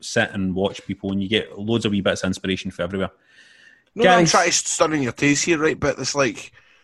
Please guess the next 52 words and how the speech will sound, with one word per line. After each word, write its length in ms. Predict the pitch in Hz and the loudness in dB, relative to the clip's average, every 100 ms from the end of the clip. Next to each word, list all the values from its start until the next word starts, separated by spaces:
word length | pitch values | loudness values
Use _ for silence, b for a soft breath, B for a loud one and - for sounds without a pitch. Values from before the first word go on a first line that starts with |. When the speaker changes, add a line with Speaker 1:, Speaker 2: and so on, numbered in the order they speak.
| b b - | b b -10
Speaker 2:
when 120 | 127 | -8
I 60 | 160 | -6
used 200 | 165 - | -6 -4
to 80 | 135 | -4
write 160 | 139 | -4
my 80 | 123 | -6
promos 440 | - 131 127 135 123 | -2 -2 0 -2 -2
and 100 | 117 | -4
I'd 100 | 107 | -2
say 160 | 127 | -2
wee 100 | 120 113 | -2 0
daft 240 | 117 120 | -2 0
things, 240 | 139 131 | -2 -2
quite 300 | - - 139 135 | -6 -4 -4 -2
a 60 | |
lot 200 | 151 123 | 0 2
of 40 | 123 | 0
it 160 | - - - | -4 -10 -10
would 180 | 110 - | -8 -4
come 260 | 131 120 | 0 0
from 240 | - 117 107 b b b b _ _ | 0 -2 -2 b b b b _ _
what 180 | - - | -6 -6
I'd 140 | 110 | -6
hear 440 | - 117 120 120 - _ _ _ _ _ _ | -6 0 2 2 -4 _ _ _ _ _ _
Speaker 1:
Mm-hmm. 60 | 117 | 0
Speaker 2:
in 160 | 117 113 | 2 2
the 100 | - | -2
control 320 | 110 - 117 | -4 4 6
room 140 | 127 | 8
in 60 | 123 | 6
the 60 | 110 | 6
fire 280 | 110 127 | 6 6
brigade. 420 | 139 139 147 135 - _ _ _ _ _ _ _ _ _ | 4 2 0 -2 -12 _ _ _ _ _ _ _ _ _
And 160 | 113 101 | -4 4
people 300 | 139 139 127 | 6 8 8
would 120 | 123 | 6
just 180 | 120 - | 6 4
say 140 | 131 | 6
wee 160 | 120 120 | 6 6
things 340 | - 127 135 | 4 4 4
and 100 | 127 | 6
I'd 180 | 117 104 | 4 4
pick 200 | - 120 | 0 0
it 60 | - | 2
up 160 | - - | 0 4
and 180 | 135 117 | 4 4
try 220 | - 107 | 2 0
to 60 | 113 | 2
put 220 | 123 101 | 2 4
them 100 | 110 | 2
into 180 | 117 95 | 2 2
my, 240 | 110 101 | 2 2